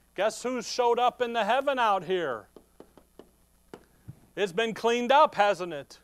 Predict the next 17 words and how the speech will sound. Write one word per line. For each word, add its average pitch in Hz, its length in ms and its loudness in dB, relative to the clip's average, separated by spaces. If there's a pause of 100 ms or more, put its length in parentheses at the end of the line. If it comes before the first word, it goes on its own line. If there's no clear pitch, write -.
(500)
And 185 140 -2
what 233 120 4
has 190 140 0
God 233 280 6
established 240 1000 2
in 220 180 -4
the, 220 260 4
in 220 160 -2
the 226 100 4
heavens? 202 680 2 (720)
His 240 340 4
kingdom. 277 840 -2 (1040)
Who's 220 300 -2
the 226 100 2
heavenly 233 460 0
kingdom 262 500 -4
people? 170 540 -4